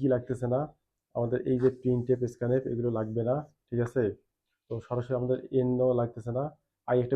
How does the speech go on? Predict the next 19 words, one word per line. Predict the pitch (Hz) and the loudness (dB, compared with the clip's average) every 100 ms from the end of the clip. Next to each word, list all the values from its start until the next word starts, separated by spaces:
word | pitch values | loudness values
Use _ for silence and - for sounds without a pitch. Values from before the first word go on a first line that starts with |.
| 117 | 2
ভেরিয়েবল | 123 123 123 | 4 4 2
লাগবে, | 123 123 170 185 _ _ _ | 0 0 -2 -4 _ _ _
এবং | 127 131 139 - 123 | -2 0 -2 -6 0
যেহেতু | 131 139 | 2 4
আমরা | 139 120 | 2 4
যোগ | 123 127 131 | 4 4 2
করব, | 123 143 123 117 | 2 2 0 0
যোগের | 120 120 127 | 0 2 0
জন্য | 143 - 123 | -2 0 -2
এস | 117 | -2
একটা | 110 107 | -8 -6
লাগবে, | 101 98 101 101 _ _ _ _ _ _ | -8 -8 -10 -10 _ _ _ _ _ _
ঠিক | 131 131 | -2 0
আছে? | 123 - 131 | 0 0 -2
এস | 135 139 | -2 0
equal | 139 139 | 0 2
to | 135 | 2
আমাদের | 131 127 113 | 2 2 2
জিরো | 123 | 2